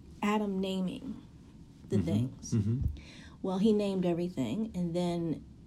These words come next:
Speaker 1: he needs something that's more like him.
Speaker 2: Mm-hmm.
Speaker 1: And from that, you get woman.
Speaker 2: Mm-hmm.
Speaker 1: And in that, there was a difference in the way he perceived and
Speaker 2: Mm.
Speaker 1: connected with her versus
Speaker 2: Yeah.
Speaker 1: the way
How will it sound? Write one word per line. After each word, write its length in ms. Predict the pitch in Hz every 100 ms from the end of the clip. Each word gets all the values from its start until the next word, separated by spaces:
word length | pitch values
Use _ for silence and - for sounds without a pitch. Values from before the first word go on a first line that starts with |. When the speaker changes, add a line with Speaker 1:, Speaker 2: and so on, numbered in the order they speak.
| -
Speaker 1:
he 220 | - - 226
needs 320 | 208 196 196
something 380 | 190 180 190 175
that's 220 | 156 -
more 200 | 180 165
like 360 | 160 165 160 -
him. 200 | - - - - - - -
Speaker 2:
Mm-hmm. 340 | 110 87 107 101 -
Speaker 1:
And 520 | 190 175 170 - - - -
from 140 | 196
that, 220 | 190 170 185
you 100 | 170
get 220 | 165 -
woman. 420 | 180 170 131 - - -
Speaker 2:
Mm-hmm. 320 | 110 104 101 98 - - - - -
Speaker 1:
And 480 | 196 190 185 180 - - 233
in 260 | 233 226
that, 360 | 196 170 127 - - - -
there 180 | 208
was 200 | 196 196
a 60 | 190
difference 760 | - 240 233 220 - - - - -
in 160 | 196 180
the 80 |
way 360 | 180 185 185 175
he 240 | 180 185 185
perceived 680 | - 180 - 165 165 160 180
and 460 | 170 170 165 - - - -
Speaker 2:
Mm. 200 | 120 110 107
Speaker 1:
connected 420 | 220 190 185 -
with 120 | 180
her 240 | - 339 247
versus 300 | 214 185 120
Speaker 2:
Yeah. 60 |
Speaker 1:
the 60 | 190
way 320 | 196 180 180